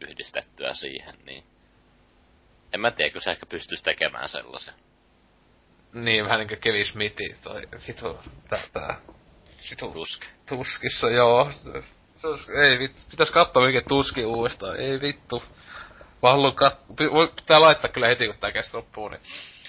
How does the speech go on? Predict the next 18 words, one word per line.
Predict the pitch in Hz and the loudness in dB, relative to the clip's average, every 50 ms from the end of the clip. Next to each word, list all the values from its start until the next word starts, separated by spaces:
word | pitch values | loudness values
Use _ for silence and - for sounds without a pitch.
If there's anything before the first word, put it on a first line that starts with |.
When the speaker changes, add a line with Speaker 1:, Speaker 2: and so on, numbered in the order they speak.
| - _ - | -16 _ 0
Speaker 2:
YouTubesta | 139 139 131 120 113 107 110 123 123 - 123 | 2 2 2 2 0 0 0 0 0 -2 -6
Tuskin | - - 135 127 123 - - 131 113 | -10 -6 -6 -4 -4 -4 -4 -4 -4
mölinäkohtaukset. | 110 113 117 117 117 113 110 104 98 - - 101 98 101 - - - - 90 87 - - - - - | -2 0 2 2 4 2 0 0 -2 -6 -4 -4 -4 -4 -6 -6 -6 -6 -4 -4 -6 -8 -14 -16 -16
Vittu | 120 - - - | -16 -16 -16 -10
saa | 120 120 107 107 | -6 -4 -4 -2
nauraa | 110 113 110 101 95 - - _ | -2 -2 -2 -2 -2 -6 -10 _
kyllä | - 113 107 104 107 - - - | -10 -6 -4 -4 -4 -4 -8 -10
mahansa | 120 110 110 107 104 - 113 | -4 -2 0 0 0 -2 -6
kippeeksi, | - - - 104 - _ _ - 113 120 - - - | -14 -12 -12 -12 -12 _ _ -6 -6 -6 -6 -6 -4
ei | 113 113 107 | -4 -4 -4
saatana. | 107 - 117 101 101 - - 107 - - - _ _ - - - - - - - - - - | -4 -2 -2 -2 -2 -2 -4 -8 -12 -16 -20 _ _ -20 -20 -20 -20 -20 -20 -20 -20 -20 -20
Speaker 1:
Mm. | 156 151 147 | -20 -16 -12
Speaker 2:
Uhuh. | 143 139 127 - - - - - - - | -10 -10 -10 -8 -8 -8 -8 -8 -10 -6
Mutta | - 156 175 - - 190 | 0 0 0 2 4 6
joo, | 196 202 190 151 - - - - - - | 8 8 10 10 8 6 4 -2 -2 0
Tarantinosta | 165 160 151 131 127 - 131 120 120 - - 117 | 2 4 4 2 2 -2 -6 -8 -8 -10 -12 -8
se | - 123 117 | -4 -4 -2
siinä. | - - 123 120 117 107 107 101 | 0 2 2 2 2 2 0 -4